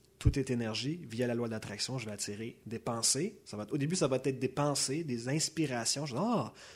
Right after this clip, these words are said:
je pourrais peut-être faire telle chose, peut-être vendre telle chose, parler à telle personne. » Et après, des événements, situations, circonstances et des gens de la même nature vibratoire. Je pense que vous comp-, que vous réalisez, vous réalisez que c'est très simple. Là,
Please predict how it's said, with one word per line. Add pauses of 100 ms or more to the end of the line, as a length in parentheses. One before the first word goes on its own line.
je
pourrais
peut-être
faire
telle
chose,
peut-être
vendre
telle
chose, (400)
parler
à
telle
personne. » (320)
Et
après,
des
événements,
situations,
circonstances (520)
et
des
gens (340)
de
la
même (100)
nature (160)
vibratoire. (520)
Je
pense
que
vous
comp-,
que
vous
réalisez,
vous
réalisez
que
c'est
très
simple. (840)
Là,